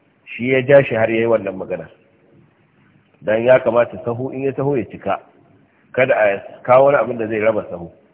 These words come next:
in ba larura ba. In ba larura ba. Kamata ya sahun ya zama ya cika. To, duba da cewa irin wannan abin ya yi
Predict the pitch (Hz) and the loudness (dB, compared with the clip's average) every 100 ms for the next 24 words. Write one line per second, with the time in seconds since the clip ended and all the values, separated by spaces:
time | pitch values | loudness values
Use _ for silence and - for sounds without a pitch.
0 | _ _ 104 117 113 92 92 110 131 120 | _ _ -16 -2 -2 -2 -6 -8 -4 -4
1 | 78 73 - _ _ _ _ _ _ _ | -6 -10 -16 _ _ _ _ _ _ _
2 | _ _ _ _ 107 120 104 92 104 107 | _ _ _ _ -8 -2 -2 -2 -4 -4
3 | 82 71 - - - _ 95 101 113 113 | -4 -8 -16 -20 -20 _ -6 -2 0 0
4 | 107 92 120 131 101 98 104 107 104 - | -2 -4 -4 -4 -4 -4 -2 -2 -4 -12
5 | - - _ _ _ _ _ _ _ _ | -16 -16 _ _ _ _ _ _ _ _
6 | _ _ _ 92 87 135 147 147 127 131 | _ _ _ -14 -8 2 4 4 4 0
7 | 123 143 131 120 123 123 117 113 117 | 0 -2 -4 -2 -4 -4 -4 0 2